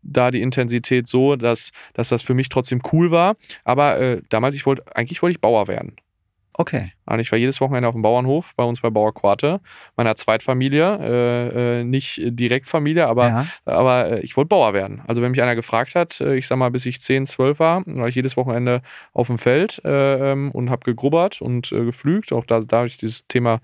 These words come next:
Speaker 1: Motor, Emotion. Da wollte ich Bauer werden. Aber jetzt, äh, will ich Autohändler sein.
Speaker 2: Ja, ich hatte,
Speaker 1: Aber
Speaker 2: ich
Speaker 1: Bauern finde ich immer noch geil.
Speaker 2: Ich staune, du sagst ja dieses Mitnehmen, ne? Ich hatte gestern einen Gast hier, äh, den Robert Dahl von Karls Erdbeerhof und der hatte seinen Sohn dabei.
Speaker 1: Mhm.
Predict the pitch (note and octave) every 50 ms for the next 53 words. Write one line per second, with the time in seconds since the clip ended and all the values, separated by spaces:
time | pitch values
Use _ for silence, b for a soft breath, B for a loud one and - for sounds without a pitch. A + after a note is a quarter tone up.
0 | b b b - A#2+ B2+ B2+ - C3+ B2+ B2 A2 A#2 A#2 A2 - - C3+ C#3+ F3
1 | A#3 - - - G2 A2+ D3 - - C#3+ - - - - - _ - B2 B2+ C3+
2 | E3 F#3 - - - B3+ B3+ A3+ G#3+ G#3 G3+ F#3 F#3 F3+ G3+ G3 F#3+ C#3+ C3 B2+
3 | A2 G2+ G2+ F#2+ F#2 G2 - - - _ _ _ _ _ _ _ _ - A#2+ A2
4 | G#2+ G#2 A2+ B2 A#2+ - C3 - D3+ C#3+ C#3 - - A#2 A#2+ A2 G#2+ A2 D3 F3
5 | F3 - G3 F#3+ F#3+ E3+ A#2 G2 - - - - - - _ _ _ _ _ _
6 | _ _ _ _ _ _ _ _ _ - - - - B2+ F3 F#3 D3 C3 A#2 C3+
7 | C#3 - C#3 B2+ B2 A#2+ A2 G#2+ C#3 F3+ - - A2 F#2+ F#2 F#2 F#2 A2+ C3+ C#3
8 | B2 - C3 - B2+ G#2+ A#2 A2+ - - F3+ E3+ D#3+ C#3 A#2+ A#2+ B2 - - -
9 | - F#3+ G3+ G#3+ A3 G3+ E3 - C3+ B2 A#2+ A#2+ A#2+ A2+ A2 G#2+ A2 A2 G#2 B2
10 | C3 C3 A2+ - A#2+ C3+ B2 A2 G#2 A2 G#2 A2 G#2+ G#2+ - C3+ - - - G2+
11 | F#2 F#2+ G#2 B2+ G3 - - - - - A#2+ A2 B2 D3 D3 C#3 B2 B2+ A#2+ G#2+
12 | A#2+ C3 B2+ G#2 - D3 D3 C#3 C3+ E3+ A#3